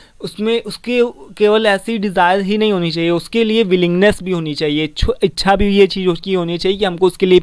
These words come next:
payment भी देनी है और साथ में हमारे पास में payment यानी जेब में पैसा भी होना चाहिए उसके payment के लिए, तभी जा कर के जो भी demand होगी वो complete करी, कही जा सकती है। तो demand के अंदर ये सभी चीज़ें include हो सकती हैं।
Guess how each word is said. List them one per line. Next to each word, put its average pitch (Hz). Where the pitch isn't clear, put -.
payment 185
भी 196
देनी 180
है 233
और 240
साथ 214
में 233
हमारे 202
पास 214
में 220
payment 185
यानी 180
जेब 175
में 180
पैसा 175
भी 185
होना 156
चाहिए 143
उसके 156
payment 147
के 147
लिए, 147
तभी 185
जा 180
कर 170
के 175
जो 170
भी 165
demand 151
होगी 151
वो 180
complete 139
करी, 135
कही 135
जा 120
सकती 127
है। 120
तो 165
demand 160
के 185
अंदर 185
ये 180
सभी 175
चीज़ें 156
include 139
हो 123
सकती 127
हैं। 120